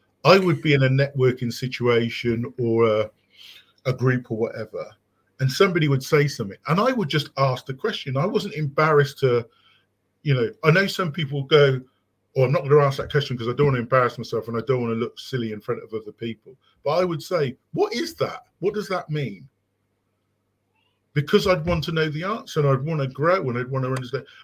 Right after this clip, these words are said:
And I'm sure people would, w-, some people would go, "Oh, you probably should know that." And other people would go, "God, thank goodness you asked that, because,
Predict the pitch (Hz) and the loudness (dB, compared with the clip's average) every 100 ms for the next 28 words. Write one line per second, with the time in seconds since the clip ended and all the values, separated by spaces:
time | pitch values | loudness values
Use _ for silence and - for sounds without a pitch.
0 | - 151 160 143 208 185 175 147 143 135 | -2 0 0 -2 -2 -2 -2 -4 -4 -6
1 | _ - 147 - - 202 180 160 143 135 | _ -6 -6 0 4 4 4 -2 -4 2
2 | 139 131 120 _ - 208 151 - _ 156 | 4 4 0 _ -2 2 2 -2 _ -4
3 | 143 135 131 135 135 180 147 95 123 143 | 0 -2 -2 -4 -2 -2 -2 -6 -8 -10
4 | _ _ _ 147 175 170 - 151 147 131 | _ _ _ 2 4 2 -2 -4 -2 0
5 | 147 131 120 - _ _ _ _ 165 120 | 2 2 2 -8 _ _ _ _ 2 2
6 | - _ 156 151 180 156 135 135 165 127 | -2 _ -4 -2 -2 0 0 0 2 2
7 | - - 120 147 - 135 143 131 | 0 -4 -4 -4 -6 -6 -4 -4